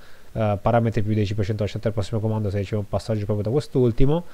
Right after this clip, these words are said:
resistenza a piogge, pozzanghere, terreno sconnesso sicuramente per qualche eve-, per l'evento che, eh, ci sarà, eh, da fare, eh, e poi, eh, l'annullamento del sigillo e delle abilità che fa sempre comodo, si fa con le medagliette di Rivaul, non male, insomma,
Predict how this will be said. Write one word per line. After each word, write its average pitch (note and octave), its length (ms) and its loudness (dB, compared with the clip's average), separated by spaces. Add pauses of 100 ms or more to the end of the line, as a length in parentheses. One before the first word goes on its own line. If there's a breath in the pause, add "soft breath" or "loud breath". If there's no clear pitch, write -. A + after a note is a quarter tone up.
(260 loud breath)
resistenza A2+ 460 2
a - 40 -4
piogge, A2+ 340 4
pozzanghere, A2 640 2
terreno A2 280 2
sconnesso A2 540 -2
sicuramente G#2 440 0
per G2 140 -2
qualche G#2 280 -2
eve-, G#2 300 0
per G#2 180 0
l'evento G#2 540 0 (460 loud breath)
che, G#2+ 320 2
eh, G#2 320 -2
ci - 120 -6
sarà, G2+ 580 -2
eh, G2 40 -6
da G2+ 120 -2
fare, G#2+ 500 -2 (480 loud breath)
eh, F#2+ 720 -4
e - 140 -2
poi, A2+ 480 0
eh, A#2+ 120 -2
l'annullamento G#2+ 920 0
del A#2 60 0
sigillo A2 480 -2
e - 20 0
delle G#2 140 0
abilità G#2+ 340 0
che A2+ 140 -6
fa G#2+ 80 -2
sempre F#2+ 340 -4
comodo, F#2+ 500 -8
si A2 140 -6
fa G#2 140 -2
con G2+ 120 -4
le G#2 100 0
medagliette G#2+ 440 0
di G2+ 60 -2
Rivaul, G#2+ 680 0 (760 soft breath)
non A2 200 -2
male, G2 300 -2
insomma, G2+ 420 -4